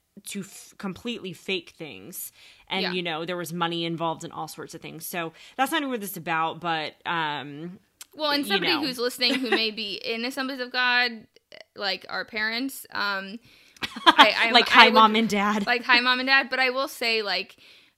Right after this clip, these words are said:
Speaker 2: yes, those things exist. There's a lot of, like, corruption as there is in the world in a lot of things. And so I could see someone at this point interjecting and being like, "Well, we're not all like that. It's not all that way." And I'm like, "I'm not,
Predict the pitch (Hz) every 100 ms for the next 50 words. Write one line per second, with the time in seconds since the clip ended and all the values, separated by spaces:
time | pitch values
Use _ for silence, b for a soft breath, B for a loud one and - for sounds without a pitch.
0 | _ - 233 226 247 226 226 233 214 226
1 | 214 226 202 262 - 208 202 214 190 196
2 | 202 208 233 196 190 - - - 220 208
3 | - 226 226 185 202 208 202 160 196 208
4 | - 208 196 185 185 190 185 151 202 226
5 | 339 285 - 202 202 240 - 233 - 233
6 | 220 214 208 B B B - 220 226 214
7 | - 214 214 214 202 196 190 123 - 208
8 | 226 - 220 190 214 202 202 - 202 196
9 | 196 196 190 185 285 294 302 302 330 320
10 | 285 254 240 240 226 220 226 247 254 -
11 | 226 226 208 208 208 214 233 - 320 370